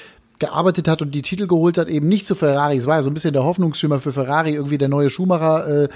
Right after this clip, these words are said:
im Sinne von, ähm, auch er wird mit uns die Titel holen. Das hat ja nun nicht geklappt. Äh, klar, weil Mercedes in der eigenen Liga fährt, aber auch aus deutscher Sicht. Ich meine, das ist das letzte deutsche Eisen auch im Feuer. Also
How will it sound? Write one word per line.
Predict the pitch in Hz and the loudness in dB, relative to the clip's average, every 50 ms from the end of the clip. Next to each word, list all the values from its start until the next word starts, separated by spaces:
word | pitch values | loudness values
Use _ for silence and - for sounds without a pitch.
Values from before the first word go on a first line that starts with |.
| 143 - - - - - - | -10 -18 -18 -20 -20 -8 -4
im | - 147 | -2 0
Sinne | 143 147 160 160 151 | 0 2 0 0 0
von, | - 160 151 147 147 147 | 0 0 2 2 2 2
ähm, | 147 143 139 139 143 | 2 0 0 0 -2
auch | - 147 131 | -4 -6 -6
er | 160 - 175 175 | -2 0 2 2
wird | 175 170 170 | 2 0 0
mit | 156 143 | -2 -2
uns | - 151 147 - | -2 -4 -6 -4
die | - 156 | -6 -8
Titel | 139 - 202 190 214 151 | -6 -6 -8 -6 -4 -4
holen. | 120 139 151 156 | -2 0 0 0
Das | 147 139 - | 0 -2 -4
hat | 156 151 | -4 -4
ja | - 160 | -2 -2
nun | 147 147 147 | 0 0 0
nicht | 147 143 - | -2 -4 -6
geklappt. | - 131 - - 165 170 - - - - - - - - - | -8 -8 -4 -4 -4 -4 -6 -10 -18 -18 -20 -20 -20 -20 -16
Äh, | - - 143 139 | -4 -2 -2 -2
klar, | - - 175 160 139 | 0 0 0 2 2
weil | 147 143 | 2 2
Mercedes | 139 139 131 - 156 151 165 160 175 | 2 2 2 2 2 2 2 2 0
in | 165 | 0
der | 156 143 | 0 2
eigenen | 151 160 160 160 156 | 2 2 4 4 4
Liga | 156 156 165 160 165 156 | 2 2 2 2 2 0
fährt, | - - 160 160 160 | 2 2 2 0 2
aber | - 147 147 147 156 | 0 -2 -4 -4 -4
auch | - | -4
aus | 165 151 - | -4 -4 -2
deutscher | - 151 170 202 - 214 185 | -2 -4 -4 -2 -2 -2 -2
Sicht. | 151 143 135 | -2 -4 -8
Ich | 165 147 | -6 -4
meine, | 151 160 165 | -2 0 0
das | 160 147 151 | 0 0 -2
ist | 147 - | -4 -6
das | 151 131 | -4 -2
letzte | 151 160 160 - - 175 160 151 | -2 -2 -2 -2 -2 0 0 0
deutsche | 139 123 147 185 180 - 165 143 | 2 2 2 2 2 0 -4 -4
Eisen | 143 170 185 170 165 156 | -4 -4 -4 -2 -4 -4
auch | 147 - | -4 -6
im | 147 131 | -8 -8
Feuer. | 120 - - 202 247 214 151 | -8 -6 -6 -2 -2 -2 -2
Also | 135 143 143 151 143 | -2 0 2 2 2